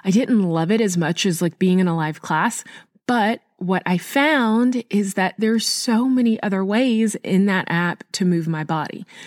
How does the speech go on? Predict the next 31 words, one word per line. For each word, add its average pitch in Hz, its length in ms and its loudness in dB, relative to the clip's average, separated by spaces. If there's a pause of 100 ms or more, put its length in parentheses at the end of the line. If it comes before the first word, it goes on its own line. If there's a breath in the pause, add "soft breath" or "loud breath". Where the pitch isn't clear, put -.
(160 loud breath)
So 185 480 0
right 185 280 0
now, 160 460 -2
I'm 214 400 2
loving 196 340 2
the 240 80 2
Pilates. 220 720 0
I'm 175 220 0
loving, 180 540 0 (400 loud breath)
um, 165 540 0 (220)
there's 185 220 2
a - 80 -2
strength - 380 0
program 175 480 2
that 170 100 0
I 170 100 2
just 160 400 -4
started 156 640 -4 (340 loud breath)
that 160 220 0
has 160 260 -2
really 160 320 0
been 196 180 2
challenging 175 540 0
me 170 260 0
and 160 140 -4
pushing 170 340 -2
me 165 220 -2
to - 140 -14
just - 280 -6
keep - 220 -8
going. 180 480 -2